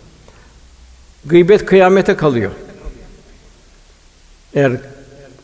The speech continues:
helallik dilemezsen. Domuz eti senin kendi ferdi günahın oluyor. Gerçi ruhaniyetini götürür, birçok zararı var, ayrı. Fakat kendine ait onun günahı. Bir zat geldi, birisine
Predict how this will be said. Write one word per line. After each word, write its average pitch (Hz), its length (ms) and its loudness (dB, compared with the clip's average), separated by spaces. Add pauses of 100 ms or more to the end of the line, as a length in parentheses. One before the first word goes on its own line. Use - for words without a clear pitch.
(300)
helallik 139 420 0
dilemezsen. 120 500 -4 (600)
Domuz 185 280 2
eti 202 280 0
senin 208 240 2
kendi 202 340 0
ferdi 190 380 0
günahın 143 380 -4
oluyor. 120 340 -6 (480)
Gerçi 156 180 -2
ruhaniyetini 156 680 0
götürür, 147 400 -4
birçok 143 260 -8
zararı 147 340 2
var, 156 120 -2
ayrı. 156 260 -2
Fakat 165 300 -2 (260)
kendine 180 380 2
ait 151 240 -2
onun 120 200 -6
günahı. 110 300 -10 (2000)
Bir 190 160 2 (160)
zat 170 420 -2
geldi, 147 540 0
birisine 160 640 -2